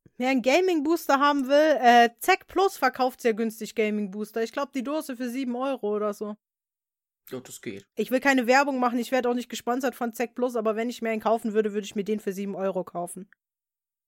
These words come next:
Speaker 1: Zack
Speaker 2: Mhm.
Speaker 1: Plus ist nicht schlecht. Von denen hatte ich auch schon Sachen, wo ich, äh, noch ins Fitness gegangen bin. Die sind eigentlich recht
Speaker 2: Mhm.
Speaker 1: gut.
Speaker 2: Naja.
Speaker 1: Und günstig in dem Fall.
Speaker 2: Naja, f-,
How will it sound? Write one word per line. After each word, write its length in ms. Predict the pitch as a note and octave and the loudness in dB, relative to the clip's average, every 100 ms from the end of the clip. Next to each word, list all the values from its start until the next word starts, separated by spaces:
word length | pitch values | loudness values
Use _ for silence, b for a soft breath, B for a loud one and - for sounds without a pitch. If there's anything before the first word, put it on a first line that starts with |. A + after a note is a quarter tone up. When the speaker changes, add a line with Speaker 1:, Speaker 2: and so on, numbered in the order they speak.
| - | -2
Speaker 1:
Zack 220 | A#3+ C#4+ | 0 2
Speaker 2:
Mhm. 20 | |
Speaker 1:
Plus 200 | C4 B3 | 0 0
ist 180 | A3 - | -2 -4
nicht 140 | G3+ | -6
schlecht. 460 | - G3 F#3+ - - _ - | -4 -4 -4 -8 -20 _ -14
Von 180 | G#3 G#3+ | -6 -2
denen 200 | A3+ G#3+ | 0 0
hatte 160 | G#3+ - | -2 -4
ich 100 | G3 | -6
auch 160 | G#3 | -4
schon 220 | - G3+ F#3 | -4 -6 -6
Sachen, 320 | F#3+ G3+ F#3 | -6 -8 -10
wo 80 | F#3+ | -10
ich, 180 | F#3+ - | -10 -10
äh, 120 | F#3+ | -10
noch 180 | F#3 G3 | -10 -12
ins 120 | F3+ | -12
Fitness 340 | A3 G#3+ F#3 | -12 -12 -12
gegangen 400 | - F#3+ F#3 F#3 | -12 -10 -10 -10
bin. 200 | F#3+ A3 - _ _ _ _ _ _ _ - | -10 -10 -14 _ _ _ _ _ _ _ -8
Die 60 | |
sind 60 | B3 | -4
eigentlich 180 | F#3 - | -4 -4
recht 180 | F3+ C3+ | -8 -6
Speaker 2:
Mhm. 200 | B2 B2+ | -8 -8
Speaker 1:
gut. 40 | - _ _ _ _ _ _ _ _ _ _ _ - | -14 _ _ _ _ _ _ _ _ _ _ _ -6
Speaker 2:
Naja. 280 | A#3+ C4 B3+ | -2 0 0
Speaker 1:
Und 0 | |
günstig 440 | G#3+ G#3 - G3+ | 0 -2 -4 -4
in 80 | G#3 | -4
dem 180 | G3 G3 | -4 -4
Fall. 300 | - F#3 G3 _ _ _ _ _ _ _ _ _ _ _ _ _ _ _ - | -6 -6 -8 _ _ _ _ _ _ _ _ _ _ _ _ _ _ _ -12
Speaker 2:
Naja, 260 | C#3 D3+ B2 | -6 -4 -6
f-, 400 | B2 - - | -10 -20 -20